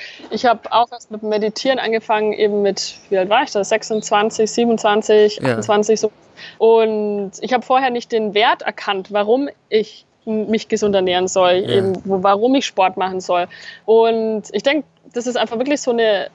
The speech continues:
Speaker 1: ja, eine negative Konditionierung ist.
Speaker 2: Ja.
Speaker 1: Und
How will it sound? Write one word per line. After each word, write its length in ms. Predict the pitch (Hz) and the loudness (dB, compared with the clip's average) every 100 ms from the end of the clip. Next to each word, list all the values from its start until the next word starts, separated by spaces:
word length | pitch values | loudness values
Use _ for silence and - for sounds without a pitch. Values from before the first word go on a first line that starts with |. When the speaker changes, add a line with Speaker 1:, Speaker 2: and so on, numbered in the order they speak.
| _ | _
Speaker 1:
ja, 120 | 254 | -2
eine 120 | 349 311 | 0 2
negative 460 | 214 233 226 220 | 2 0 0 0
Konditionierung 800 | 214 220 208 - 202 262 392 392 | 0 0 -2 -2 2 2 2 0
ist. 380 | - 269 - - | 2 2 0 -6
Speaker 2:
Ja. 280 | 127 113 113 | -4 -4 -2
Speaker 1:
Und 380 | 226 233 214 - | 2 2 2 -4